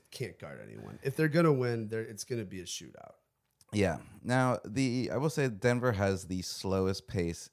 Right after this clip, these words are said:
Speaker 2: in the league right now. Uh, however, five of their last six games have gone over. Uh,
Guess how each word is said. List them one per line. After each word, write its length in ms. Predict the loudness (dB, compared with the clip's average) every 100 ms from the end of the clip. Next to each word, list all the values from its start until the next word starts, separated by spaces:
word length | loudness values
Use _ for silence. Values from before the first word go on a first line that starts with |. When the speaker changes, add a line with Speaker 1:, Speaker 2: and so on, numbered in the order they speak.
| -8
Speaker 2:
in 180 | -4
the 80 | -4
league 540 | -4 -4 -4 -6 -8 -6
right 260 | -6 -6
now. 380 | -6 -6 -6 -8 -12 -16 -2
Uh, 300 | 2 2 2
however, 720 | 2 4 2 2 0 -2 -6 _ _ _ _ _ 0
five 380 | 4 4 2 0
of 220 | -4 -2
their 180 | 0 0
last 520 | 0 0 -2 -6 -10
six 240 | -8 -10 -12
games 440 | -6 -4 -4 -6
have 200 | -6 -6 -8 -6
gone 380 | -4 -2 -4 -6
over. 560 | -4 -4 -2 -2 -2 -8 _ _ _
Uh, 460 | -2 2 2 0 -2